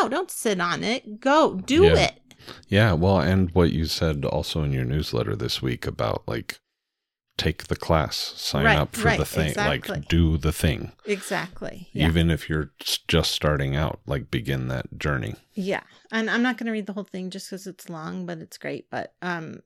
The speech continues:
Speaker 1: and basically the other option was, e-,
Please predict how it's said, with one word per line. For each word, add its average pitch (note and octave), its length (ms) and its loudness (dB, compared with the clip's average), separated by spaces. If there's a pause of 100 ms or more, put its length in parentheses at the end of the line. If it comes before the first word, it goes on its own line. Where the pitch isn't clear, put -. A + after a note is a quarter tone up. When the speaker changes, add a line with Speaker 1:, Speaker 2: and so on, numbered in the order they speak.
Speaker 1:
and F#3 300 -4
basically G3 440 -2
the E3+ 200 -6
other E3 560 -4 (420)
option F3 520 -4
was, E3 540 -8 (140)
e-, - 80 -10